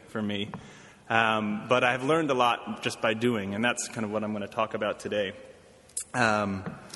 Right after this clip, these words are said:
so thank you all for coming, and on this chilly morning. Um, I'm gonna start, um, by going back a little bit, and I won't talk too much about myself, but it, it sets the right context.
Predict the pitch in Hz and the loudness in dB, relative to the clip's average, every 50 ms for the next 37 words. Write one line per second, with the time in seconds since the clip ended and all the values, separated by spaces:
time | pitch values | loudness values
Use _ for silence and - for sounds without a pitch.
0 | - - - - - - - 165 151 160 175 185 180 170 156 156 147 147 151 151 | -18 -18 -20 -20 -12 2 4 4 4 4 2 0 2 2 4 4 4 4 2 0
1 | 151 - 151 - 135 127 123 127 131 135 139 117 - 110 107 107 104 110 113 110 | -2 -6 -4 0 2 2 4 4 2 2 0 0 0 0 0 -2 -2 -4 -4 -4
2 | 110 107 104 - - - - - - - - 139 127 127 120 117 120 117 - - | -4 -4 -4 -4 -8 -10 -12 -10 -10 -4 -2 0 0 0 0 -2 -4 -6 -10 -8
3 | 117 120 113 113 113 117 127 151 180 190 - - - - - - - 120 113 113 | -4 -4 -2 -2 0 0 -2 -2 -4 -6 -8 -14 -20 -20 -20 -10 -6 -4 -4 -2
4 | 113 113 113 113 110 110 - - - - - - - - - - - - - 151 | -2 -2 -2 -4 -4 -8 -14 -20 -20 -12 -12 -12 -12 -12 -18 -20 -20 -2 0 2
5 | 175 220 247 262 - - - 202 202 202 185 - - - - - - - 147 147 | 4 4 4 2 2 6 6 6 6 6 2 -2 -8 -12 -12 -12 -4 0 2 4
6 | 143 139 139 139 139 139 143 135 135 147 160 - - - - - - - - - | 4 4 4 2 0 -2 -4 -4 -6 -10 -12 -14 -16 -18 -20 -20 -20 -20 -14 -8
7 | - 127 131 131 131 127 135 131 131 127 113 123 120 123 123 - 117 113 110 104 | 2 4 6 6 6 4 2 2 2 4 4 4 2 4 2 0 0 2 0 0
8 | 95 104 104 - - 113 113 113 123 135 147 143 - - - - - - 139 117 | 2 0 0 0 0 0 0 2 2 2 2 0 -2 -6 -14 -12 -2 0 0 0
9 | - - - - - - - - - - - - 180 180 180 160 139 123 104 - | 0 -8 -10 -10 -8 -8 -8 -10 -10 -12 -10 -6 -4 0 2 2 2 2 0 -2
10 | - - 113 104 101 95 - - 101 98 98 - - 98 92 92 - - - - | -4 -6 -4 -2 -2 -2 -2 -2 -6 -6 -4 -2 0 0 0 -2 -4 -6 -4 -2
11 | 98 95 98 - - - - - - - - - - - - - - - - 131 | -2 -2 -2 -6 -10 -20 -20 -20 -20 -20 -20 -20 -16 -14 -14 -14 -12 -8 -6 -4
12 | - - 175 156 - - - 143 127 117 113 - - 120 110 107 - - 92 87 | 0 2 2 2 0 0 -2 2 2 2 2 0 0 0 0 0 -2 -6 -8 -8
13 | - - | -10 -16